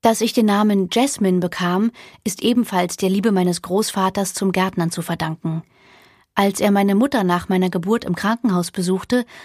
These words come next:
brachte er ihr einen großen Strauß von dem Jasmin mit, der an dem selbstgezimmerten, rotgestrichenen Holzspalier an der schattigen hinteren Hauswand emporkletterte.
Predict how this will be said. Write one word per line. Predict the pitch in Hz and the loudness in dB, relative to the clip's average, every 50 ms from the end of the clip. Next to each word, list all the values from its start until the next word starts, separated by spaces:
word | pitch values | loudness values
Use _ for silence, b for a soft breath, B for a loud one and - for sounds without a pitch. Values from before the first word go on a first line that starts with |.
| B B B - | B B B -4
brachte | 180 185 214 220 - - 269 | -2 -2 -2 -2 -2 -2 -2
er | 196 | 0
ihr | - 226 240 240 - | 0 2 0 0 0
einen | - 185 185 180 | 0 0 0 0
großen | - - 180 208 247 247 - 254 233 | -2 -2 -2 0 0 0 0 -2 -4
Strauß | - - - 180 185 202 196 - | -4 -4 -2 0 0 0 -2 -2
von | - 190 | -4 -2
dem | 190 190 190 | 0 2 2
Jasmin | 185 180 175 - 208 214 233 247 240 202 | 2 0 0 0 0 2 4 4 4 2
mit, | 165 147 147 - B B B B B B B - | 0 -2 -4 -10 B B B B B B B -2
der | 180 180 - | 0 0 2
an | 175 170 | 2 2
dem | 175 175 165 | 0 0 2
selbstgezimmerten, | 170 185 190 190 - - 220 - - 220 208 202 202 196 - 196 185 | 2 0 0 -2 -4 -8 -6 -6 -2 -2 0 0 0 -2 -2 -2 -2
rotgestrichenen | 170 160 180 196 - - 208 - - - 196 185 - 196 175 175 160 | 0 0 -2 -2 -2 -4 -6 -6 -4 -4 -4 -4 -2 0 0 0 0
Holzspalier | 180 196 214 - - - - 180 170 165 175 185 196 - | 0 -2 -2 -2 -6 -6 -4 -2 -2 0 0 0 0 0
an | - 175 | -2 -2
der | 175 170 | -2 -2
schattigen | - - 190 190 208 208 196 208 190 | -2 -2 -4 -4 -4 -2 -2 -2 0
hinteren | 170 202 208 202 202 185 180 170 170 | 2 0 0 0 0 -2 -2 -2 0
Hauswand | 180 208 202 - - 165 165 170 | -2 -4 -4 -4 -2 -2 -2 -2
emporkletterte. | - 180 170 - 180 170 170 - 170 160 - 160 156 - 160 156 165 | -2 -6 -4 -2 -2 -2 -2 -2 -6 -6 -4 -6 -6 -4 -4 -4 -4